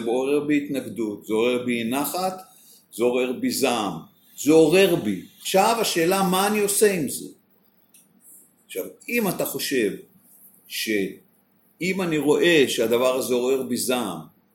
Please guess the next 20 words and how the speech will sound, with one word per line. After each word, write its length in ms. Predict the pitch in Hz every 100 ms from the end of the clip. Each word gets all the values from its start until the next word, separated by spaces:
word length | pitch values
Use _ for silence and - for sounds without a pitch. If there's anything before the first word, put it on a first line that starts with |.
| _ _ _ -
ואני 320 | 120 117 117
לא 220 | 117 135 143
כועס, 380 | 123 131 143 110
אני 160 | 107
לא 140 | 117 117
בסדר, 760 | - - 131 143 190 208 202 196 _ _ _ _ _ _ _ _ _ _ _ _ _ _ _ _ _ _ _ _ _ _ _
זאת 340 | - 151 185 170
הנקודה. 500 | 139 - 98 92 82 - _
אתה 120 | 127
מבין 340 | 131 135 160 165
על 80 | 165
מה 160 | 170
אני 80 | 170
מדבר? 420 | 170 170 202 185 170 _ _ _ _ _ _ _ _ _ _ _ _
אתה 120 | 143
לא 100 | 185
צריך 200 | 208 220
להיות 200 | 202 139
שווה 280 | - 92 117
נפש, 760 | 107 117 - 143 151 - -